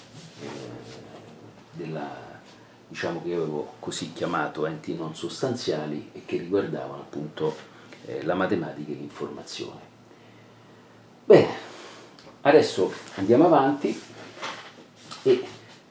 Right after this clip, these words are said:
mm, ovviamente dopo la matematica e l'informazione, eh, possiamo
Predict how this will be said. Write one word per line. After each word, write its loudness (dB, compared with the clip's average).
mm, -8
ovviamente 2
dopo -8
la -6
matematica -2
e -6
l'informazione, -4
eh, -10
possiamo -6